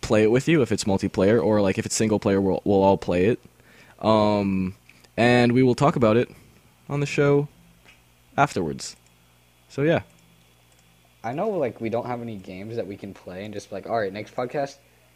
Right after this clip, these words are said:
Speaker 2: you have to play this game before the next podcast," and then we review it.
Speaker 1: Aw.
Speaker 2: But we, we don't, we don't have, like, the same games.
Speaker 1: We don't.
Speaker 2: Yep. So, uh,
Speaker 1: We've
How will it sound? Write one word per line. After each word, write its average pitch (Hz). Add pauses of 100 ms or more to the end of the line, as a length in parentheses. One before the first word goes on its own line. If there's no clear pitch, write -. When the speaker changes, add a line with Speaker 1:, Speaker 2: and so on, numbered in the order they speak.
(260)
Speaker 2:
you 113
have 110
to 120
play 120
this 113
game 117
before 107
the 101
next 104
podcast," 95
and 101
then 98
we 92
review 98
it. - (680)
Speaker 1:
Aw. 110
Speaker 2:
But 98 (360)
we, 120
we 135
don't, 151 (160)
we 139
don't 151
have, 156
like, 147
the 131
same 127
games. 107 (840)
Speaker 1:
We 110
don't. 113
Speaker 2:
Yep. 113 (1500)
So, 120
uh, 113 (140)
Speaker 1:
We've 143